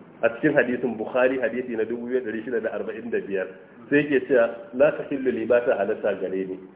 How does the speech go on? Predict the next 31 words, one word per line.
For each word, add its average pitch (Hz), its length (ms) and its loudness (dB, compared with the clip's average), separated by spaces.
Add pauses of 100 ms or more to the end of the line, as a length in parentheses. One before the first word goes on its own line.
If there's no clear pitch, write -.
(600)
Saboda 147 400 6
me? 104 160 -4 (100)
Saboda 127 380 0 (100)
ƴar 139 220 2
ɗan 139 240 4
uwana 139 380 6
ne 127 80 4
ta 123 100 -4
ɓangaren 113 460 2
shayarwa. 90 460 0 (680)
Dalilin 170 560 6
ƴar 170 240 4
ɗan 165 240 4
uwa 175 160 2
ta 175 140 -6
hanyar 175 340 -2
shayarwa 143 420 4
yace 127 220 0
ba 113 80 -2
zai 127 140 -2
yi 123 60 0
magana 113 360 -4
aure 107 240 -6
da - 60 -8
ita 92 240 -12
ba. 85 120 -12 (460)
Wannan 233 320 6
yake 202 100 4
nuna 175 180 4
maka 156 260 -2 (120)
girman 156 540 2